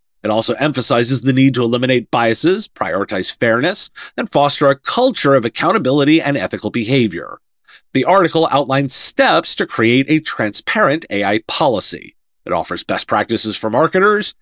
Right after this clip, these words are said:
including ethical data collection, clear documentation, involving diverse voices, and following established standards and guidelines. And I had to revisit five G with an article in The Verge.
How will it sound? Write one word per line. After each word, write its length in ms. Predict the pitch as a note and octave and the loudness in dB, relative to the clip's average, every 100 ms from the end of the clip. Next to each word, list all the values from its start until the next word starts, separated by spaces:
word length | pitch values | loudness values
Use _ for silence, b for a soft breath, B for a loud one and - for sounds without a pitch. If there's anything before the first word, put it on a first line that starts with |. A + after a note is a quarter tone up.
| _ - | _ -8
including 680 | A#2+ B2 - C3 A#2 A2+ C3+ | -8 -8 -4 -2 0 -2 -4
ethical 380 | A2 A2 A#2 G#2 | -4 -4 -4 -4
data 260 | - C#3 E3+ | 0 0 0
collection, 600 | E3 D#3+ D3+ E3+ D#3 D3 _ _ | 0 0 0 -2 -2 -6 _ _
clear 300 | - F2 A2+ | -12 -2 2
documentation, 960 | E3+ E3 D#3 D#3+ C3 A#2 G#2 - G2 G2+ _ _ | 2 2 2 0 0 0 0 -2 -6 -10 _ _
involving 680 | G#2 G#2+ G2+ D#3 A3+ A3+ F3 | -8 -4 0 2 2 2 2
diverse 420 | C3+ A#2+ B2+ A2+ | 0 2 2 0
voices, 680 | A#2+ D#3 F3+ - F#2 D#2+ - _ _ F#2 | 0 2 2 2 -4 -8 -10 _ _ -12
and 120 | G2 | -12
following 600 | - F#3 F#3+ G2+ F2+ F2+ - | -4 0 0 -2 -6 -12 -8
established 600 | - - F2+ F2+ A2 - | -6 -2 -2 -2 -2 -2
standards 760 | - G3+ F3 A#2 G2+ F#2+ - - _ | -2 0 2 0 -2 -2 -6 -10 _
and 220 | B2 C3+ | -6 -2
guidelines. 720 | G#2 G2 D#2+ - - - - - _ _ _ _ _ _ _ _ _ - | -2 -2 -4 -14 -20 -12 -10 -12 _ _ _ _ _ _ _ _ _ -4
And 100 | C#3 | 0
I 140 | D#3+ | 0
had 420 | D#3 D3+ E3+ A#3 G3 | 0 0 0 0 0
to 80 | |
revisit 720 | A#3 F#3 G3 E3 E3+ C#3+ E3 | 2 2 2 4 4 4 0
five 360 | - C#3+ C3 B2+ | 0 0 2 0
G 520 | D3 G#3 C#3 C3 B2+ _ _ - | 0 2 4 4 0 _ _ -4
with 160 | G#2 | -2
an 80 | C3 | 2
article 560 | D#3+ A#2 - G2 G2+ - _ - | 2 2 0 -2 -2 -8 _ -6
in 120 | G#2+ | -2
The 100 | C3 | 0
Verge. 600 | B2 F#2 A1+ G1+ - | 2 0 -2 -10 -12